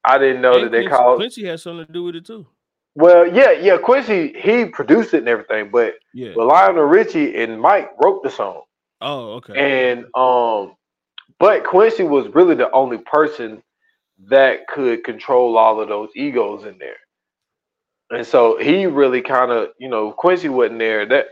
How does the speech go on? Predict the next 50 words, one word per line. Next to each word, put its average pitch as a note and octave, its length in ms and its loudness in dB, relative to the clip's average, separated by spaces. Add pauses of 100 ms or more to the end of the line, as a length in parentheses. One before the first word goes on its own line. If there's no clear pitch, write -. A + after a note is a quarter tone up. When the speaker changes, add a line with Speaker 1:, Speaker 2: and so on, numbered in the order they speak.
Speaker 1:
wasn't, C3+ 240 -2
none D3+ 160 0
of C3+ 80 -8
that G#2 180 -6
shit - 220 -12
was G2+ 180 -20
gonna G2+ 140 -12
work F#2+ 280 -16
out. F2 160 -4 (460)
And A2+ 140 -4
then E3 220 4
the C#3 120 2
whole D3 320 0
shit D3+ 320 -2
with A2 160 -8
Stevie, E3+ 560 -4 (1200)
when - 120 -16
Stevie D#3+ 500 0
tried D3 300 2
to C3 80 -12
fucking C#3+ 420 -4 (160)
make C#3 200 0
them D3 180 -4
up C#3+ 220 0
singing D3 320 -2
Swahili, E3+ 720 2 (520)
and B2 120 -4
my A#2+ 80 -2
one D3+ 320 2
country E3 380 -2
dude, F3 320 0
white, D#3 220 2 (160)
walked D3 280 0
the D3 60 -16
fuck E3 220 2
<laughs> - 20 0
out. - 160 0 (260)
He D#4 100 6
was D4 260 4
like, E5+ 180 8
Speaker 2:
Oh, E3 60 -2
Speaker 1:
"Yo." F3 240 2
Speaker 2:
Waylon F3+ 360 -2
Jennings? A3 480 -6
Yeah. C3 340 -12
Speaker 1:
Yeah, A3 260 8
he A3 80 6
was A#3 100 4
like, G#3 180 8
"I G3+ 200 4